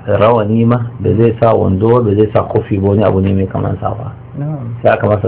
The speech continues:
Speaker 1: dokan wani, wala da barani. Ba zai sa burnus ba, ita ce jallabiya irin ta mutanen Morocco mai hula.
Speaker 2: Mm.
Speaker 1: To, ba zai sa hulan ba ma kenan. To, wannan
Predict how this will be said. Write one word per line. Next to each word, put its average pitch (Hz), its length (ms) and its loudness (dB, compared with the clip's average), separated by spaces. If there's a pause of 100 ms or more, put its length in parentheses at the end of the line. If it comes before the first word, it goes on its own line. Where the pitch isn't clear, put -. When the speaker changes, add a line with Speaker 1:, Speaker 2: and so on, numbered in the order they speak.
Speaker 1:
dokan 92 240 -4
wani, 98 240 0
wala 120 160 4
da 107 80 0
barani. 98 400 2 (520)
Ba 98 80 4
zai 123 200 2
sa 113 100 4
burnus 104 460 2
ba, 101 80 4
ita 107 320 2
ce 101 160 2
jallabiya 95 720 2
irin 104 240 -2
ta 104 80 -2
mutanen 101 400 0
Morocco 98 360 0
mai 95 120 0
hula. 92 400 0
Speaker 2:
Mm. - 480 -6
Speaker 1:
To, 113 80 4
ba 107 80 2
zai 110 160 2
sa 107 160 2
hulan 101 320 2
ba 98 80 2
ma 95 160 0
kenan. 101 280 -6 (1080)
To, 101 80 2
wannan 127 480 2